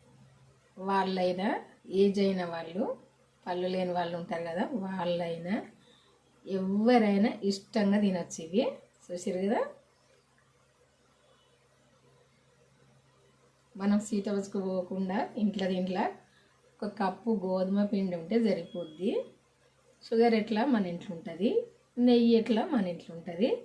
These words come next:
ఇదైతే చేసుకోవచ్చు ఇట్లా. చూసారు కదా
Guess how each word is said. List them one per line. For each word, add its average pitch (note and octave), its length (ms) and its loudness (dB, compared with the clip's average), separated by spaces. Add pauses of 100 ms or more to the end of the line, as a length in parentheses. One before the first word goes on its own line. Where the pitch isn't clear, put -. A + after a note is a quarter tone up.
(1000)
ఇదైతే F#3 380 -2 (100)
చేసుకోవచ్చు F3 580 -6
ఇట్లా. F#3 200 -4 (440)
చూసారు A3+ 360 0
కదా F4+ 120 2